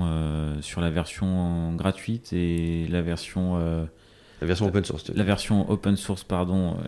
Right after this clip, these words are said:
Speaker 1: et la version, euh, entreprise,
Speaker 2: Mhm.
Speaker 1: euh, est-ce que c-, ça tourne ou est-ce qu'il y a des gens qui veulent vraiment bosser sur la partie open source parce que, euh, éthiquement, enfin, ça, ça leur plaît d'être, euh, là-dessus et d'autres qui, au contraire, euh, se disent, « Mais non, moi, je veux être sur la, la version entreprise. »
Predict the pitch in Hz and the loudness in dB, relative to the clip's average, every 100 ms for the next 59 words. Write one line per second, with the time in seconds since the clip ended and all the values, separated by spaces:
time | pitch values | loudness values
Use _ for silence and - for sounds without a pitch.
0 | - 90 90 85 85 - - 92 90 80 | -6 0 0 0 -2 -4 0 2 2 2
1 | 80 78 87 - 87 - - 143 127 80 | 0 -2 -4 -4 -6 -2 -2 0 -2 -4
2 | - - - - 95 98 - 87 85 85 | -8 -20 -14 -4 -2 -2 -2 -2 0 0
3 | 80 80 76 - - - - - - - | -2 -4 -4 -6 -8 -10 -12 -16 -20 -20
4 | - - - - 95 - - 101 - 151 | -20 -14 -10 -6 -4 -4 -2 -2 4 6
5 | 220 180 90 - 101 - 98 104 135 95 | 6 2 0 0 0 2 4 4 2 0
6 | 92 87 101 120 127 104 110 117 127 - | 0 4 6 6 4 6 8 8 4 4
7 | 107 98 95 - 101 104 - - 95 - | 2 2 0 -2 2 2 0 -6 -4 -2
8 | 92 - - - - - - - - - | -2 -4 -20 -20 -20 -20 -20 -16 -12 -10
9 | - - - - - - 110 - - 117 | -10 -12 -12 -14 -8 -4 -4 -4 -2 2
10 | 110 - 110 104 104 98 92 101 90 - | 2 6 6 6 6 4 4 4 4 6
11 | 117 120 110 98 98 101 95 90 90 90 | 8 8 8 4 2 2 4 4 0 -2
12 | - 131 143 131 92 117 - - 98 95 | -4 -2 2 2 6 4 4 -4 -2 0
13 | 95 92 90 90 87 - 104 107 - 120 | 0 0 0 -2 -2 -2 0 0 0 0
14 | 131 101 90 87 85 104 107 95 127 117 | 0 0 0 0 -2 -2 0 0 0 -2
15 | 92 90 90 - 98 92 87 82 85 85 | -2 -2 -4 -4 -4 -2 -2 -2 -2 -2
16 | - 92 - 85 92 92 | -4 -4 -4 -4 -2 -4